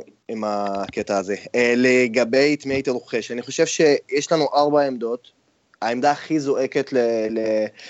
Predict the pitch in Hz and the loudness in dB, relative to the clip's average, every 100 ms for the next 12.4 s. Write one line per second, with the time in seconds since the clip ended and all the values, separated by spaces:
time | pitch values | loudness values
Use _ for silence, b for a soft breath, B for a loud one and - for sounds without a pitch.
0 | B B 107 110 107 110 117 120 120 113 | B B 2 4 6 4 4 0 -4 -6
1 | 117 117 - 120 - 117 175 170 120 104 | -2 -2 -4 -6 -2 2 4 4 4 4
2 | - 120 120 110 101 92 123 - 123 - | 2 0 0 0 0 2 2 2 -2 -2
3 | 110 - 113 113 117 123 120 113 110 113 | -4 -2 -2 0 2 4 4 4 4 4
4 | 131 196 254 _ - 107 - 120 123 113 | 4 2 -4 _ -10 -6 -2 -2 0 -2
5 | 120 120 123 127 - 151 160 _ 104 110 | -2 -2 0 -2 -2 -4 -4 _ -2 0
6 | 101 95 92 85 _ B B B B B | 2 0 -4 -6 _ B B B B B
7 | - 120 120 - 147 151 143 135 147 - | -2 -2 0 2 4 4 2 2 0 0
8 | 139 131 143 123 123 135 135 131 123 123 | -2 0 -2 -2 2 0 0 -6 -4 -2
9 | 123 120 120 117 113 120 117 123 123 120 | 0 0 -2 -2 -4 -8 -10 -8 -6 -4
10 | 117 117 117 117 _ _ - 110 107 107 | -2 -2 -4 -8 _ _ -10 -6 -4 -4
11 | 104 104 104 104 101 - _ _ _ 117 | -2 -2 -2 -2 -4 -6 _ _ _ -8
12 | 113 113 107 | 0 2 4